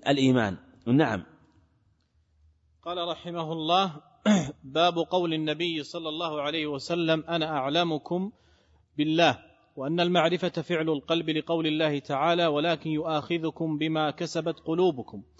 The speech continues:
Speaker 2: حدثنا محمد بن سلام البيكندي قال: "أخبرنا عبدة، عبدة عن هشام عن أبيه عن عائشة قالت: كان رسول الله صلى الله عليه وسلم إذا أمرهم، إذا أمرهم،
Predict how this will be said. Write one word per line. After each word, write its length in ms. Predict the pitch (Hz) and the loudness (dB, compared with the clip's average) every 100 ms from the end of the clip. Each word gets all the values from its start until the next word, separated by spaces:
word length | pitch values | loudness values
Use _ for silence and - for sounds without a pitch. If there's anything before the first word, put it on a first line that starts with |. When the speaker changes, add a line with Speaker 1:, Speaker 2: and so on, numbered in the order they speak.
| _ _ _ | _ _ _
Speaker 2:
حدثنا 480 | - 170 196 202 190 | -6 -2 0 0 0
محمد 480 | 170 147 190 180 160 | -2 -2 -2 -2 -2
بن 160 | 156 143 | -4 -6
سلام 440 | - 151 180 170 | -2 0 0 0
البيكندي 800 | 151 151 147 185 175 143 151 - _ _ _ _ - | -2 -2 -2 -2 -2 -2 -4 -4 _ _ _ _ 2
قال: 160 | 175 | 4
"أخبرنا 640 | 185 180 143 190 196 180 160 | 4 2 0 0 2 2 2
عبدة، 720 | 156 170 170 170 180 180 208 - | 2 0 -2 -2 0 -2 -4 -14
عبدة 680 | 139 185 170 175 175 180 185 | 0 0 2 -4 0 -2 -2
عن 200 | 143 160 | -2 -2
هشام 520 | 151 139 175 180 170 | -2 -2 -2 0 -2
عن 140 | 151 156 | -2 -4
أبيه 520 | 160 175 175 190 196 _ _ 147 | -4 -2 -2 -2 -4 _ _ -4
عن 140 | 160 | 0
عائشة 480 | 160 196 180 180 165 | 2 0 -2 0 -2
قالت: 440 | 160 180 151 127 | 4 4 4 -2
كان 200 | - 190 | -2 -2
رسول 380 | 180 170 - 170 | 0 -2 -2 -2
الله 220 | 170 170 | 0 0
صلى 220 | 147 160 | 0 -4
الله 260 | 156 170 151 | -2 2 2
عليه 160 | 156 160 | 2 0
وسلم 400 | 147 190 180 165 | -2 -4 -4 -4
إذا 240 | 160 185 | -4 -2
أمرهم، 440 | 196 170 139 139 - _ _ - | 0 0 0 -4 -10 _ _ -6
إذا 220 | 165 170 | -2 0
أمرهم، 760 | 165 196 196 175 170 160 202 | 0 0 2 2 2 2 -2